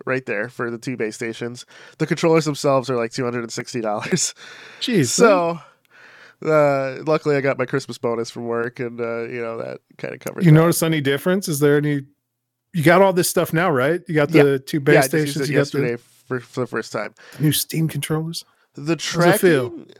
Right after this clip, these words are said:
Speaker 1: I, I don't know. I, I can't, so let me go t-, to the tracking first, right? It's, it's how it's improved tracking, improved, like, range as well,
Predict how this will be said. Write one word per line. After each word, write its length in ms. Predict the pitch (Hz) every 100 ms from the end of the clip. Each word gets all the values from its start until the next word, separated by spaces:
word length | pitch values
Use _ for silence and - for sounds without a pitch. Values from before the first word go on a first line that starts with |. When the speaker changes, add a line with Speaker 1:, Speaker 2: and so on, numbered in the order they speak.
| _
Speaker 1:
I, 140 | 202 208
I 100 | 233
don't 100 | 330
know. 160 | 302 247
I, 160 | 202 214
I 60 | 214
can't, 320 | - 302 226 _ -
so 480 | 196 247 220 202 180 _ _ -
let 80 | 214
me 60 |
go 180 | 208 196
t-, 100 | 190 - -
to 80 | 170
the 60 |
tracking 340 | 151 151 131 120
first, 260 | 127 117
right? 180 | 135 135
It's, 220 | 165 -
it's 500 | 156 170 175 175 190
how 120 | 190
it's 120 | 170 -
improved 300 | 147 147 147
tracking, 400 | 151 139 147 135
improved, 380 | 135 143 127
like, 200 | 131 120
range 480 | 135 135 127 127 139
as 140 | 131 123
well, 400 | 123 123 143